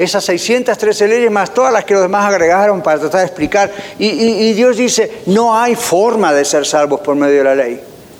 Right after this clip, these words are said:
Los judíos decían, "Pero la circuncisión", y, y, y Dios dice, "La circuncisión no lo va a salvar". La circuncisión es una señal del pacto de Dios con el pueblo de Israel.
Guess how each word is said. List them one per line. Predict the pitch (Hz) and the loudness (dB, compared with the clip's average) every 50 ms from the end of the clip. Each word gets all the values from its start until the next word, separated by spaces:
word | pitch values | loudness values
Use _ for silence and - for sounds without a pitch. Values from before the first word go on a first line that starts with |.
| - - - - - - - - - | -20 -20 -20 -20 -20 -20 -16 -6 -2
Los | 180 208 208 | -2 0 0
judíos | - 214 214 196 254 190 202 247 220 | 0 0 0 2 2 2 2 2 2
decían, | 220 202 - 202 240 233 220 - - | 2 2 2 2 0 0 0 0 0
"Pero | 214 202 202 | 0 2 2
la | 202 196 | 0 0
circuncisión", | - 220 202 - 196 208 185 - 196 - - 254 262 233 190 143 - - - - - - - | -2 -2 -2 0 0 0 0 0 -4 -2 0 0 0 0 0 -2 -6 -10 -14 -16 -16 -8 -4
y, | - 202 | -2 0
y, | 202 202 202 196 202 208 208 208 208 208 208 208 | 0 0 0 0 0 0 0 0 2 2 2 2
y | 202 | 2
Dios | 190 226 240 226 196 | 2 4 2 2 2
dice, | 233 240 214 - 220 214 202 214 - - 196 | 0 0 0 2 2 0 0 -2 -4 -4 -2
"La | 214 214 | -2 -2
circuncisión | 214 220 220 - 202 214 180 208 - - 247 262 | -2 -2 -2 0 0 0 0 0 0 0 0 2
no | 262 262 | 2 2
lo | 247 240 | 2 2
va | 240 233 | 2 2
a | |
salvar". | 220 - 208 208 262 277 294 320 240 - - - - - - - - - - - - - - - - - - - - | 0 0 0 2 2 2 0 0 -2 -6 -10 -16 -20 -20 -20 -20 -20 -20 -20 -20 -20 -20 -20 -20 -20 -20 -12 -6 -4
La | 180 185 | -4 -2
circuncisión | - 208 196 202 214 180 190 190 - 240 247 | -2 -2 0 0 0 0 0 -2 0 0 0
es | 254 247 | 2 2
una | 233 220 | 0 0
señal | - - 202 196 196 220 233 240 | 0 0 0 0 0 0 0 0
del | 220 220 208 | 0 -2 0
pacto | - 226 220 233 220 220 226 208 | 0 -2 -2 0 0 0 2 2
de | 196 185 | 2 2
Dios | 180 196 214 240 226 - | 2 2 2 2 2 0
con | - 202 202 196 185 | 0 0 2 2 2
el | 175 165 - | 0 -2 0
pueblo | - 196 202 190 190 185 | 0 2 2 4 4 4
de | 180 185 | 2 2
Israel. | - 190 185 185 214 254 254 220 151 120 | 2 2 2 2 2 2 2 2 0 -4